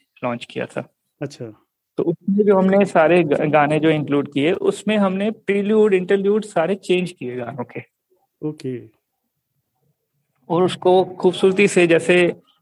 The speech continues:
Speaker 1: कोई बहुत तेज टेम्पो का सॉन्ग है, तो उसको हमने
Speaker 2: हम्म।
Speaker 1: स्लो में बनाया।
Speaker 2: ओके।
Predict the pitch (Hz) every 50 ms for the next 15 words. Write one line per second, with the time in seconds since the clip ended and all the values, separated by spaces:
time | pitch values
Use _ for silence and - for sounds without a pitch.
0 | _ _ _ 165 170 175 175 170 - - _ _ - 156 147 139 147 165 175 170
1 | - - 165 170 185 190 185 180 185 165 160 156 - 151 160 160 139 160 147 143
2 | 143 127 127 131 127 131 139 135 - 160 160 - - 175 170 190 185 - - 180
3 | 165 170 170 160 156 151 139 135 123 123 120 110 120 120 _ _ _ _ _ _
4 | _ _ _ _ 143 139 131 - - 120 117